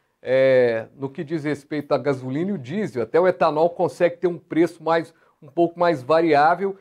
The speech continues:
ele acaba caindo um pouco, como caiu agora, mas aí a pressão sobre,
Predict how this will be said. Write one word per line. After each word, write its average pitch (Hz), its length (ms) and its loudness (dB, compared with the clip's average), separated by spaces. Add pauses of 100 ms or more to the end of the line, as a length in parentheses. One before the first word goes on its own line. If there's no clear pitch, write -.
(220)
ele 139 140 -2
acaba 165 400 0
caindo 170 580 -2
um 147 80 -8
pouco, 190 380 0
como 175 220 -2
caiu 156 460 2
agora, 143 560 2 (220)
mas 139 300 0
aí 156 140 2
a 170 60 2
pressão 185 720 -4
sobre, 139 680 -8